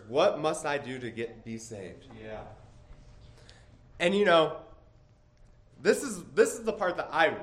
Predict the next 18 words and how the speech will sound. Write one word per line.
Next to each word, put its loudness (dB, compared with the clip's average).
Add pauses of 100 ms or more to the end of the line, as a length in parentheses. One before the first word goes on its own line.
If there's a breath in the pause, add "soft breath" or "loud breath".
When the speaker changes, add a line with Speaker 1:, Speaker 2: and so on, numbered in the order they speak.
Speaker 1:
really, 0
one 0
of 2
my 2
favorite, -6
probably 2
s-, -8 (720)
first 0
or -6
second -2
favorite -2
part -2
of -4
this -6
passage. -4 (1300 soft breath)
And 2
they 8
said, 0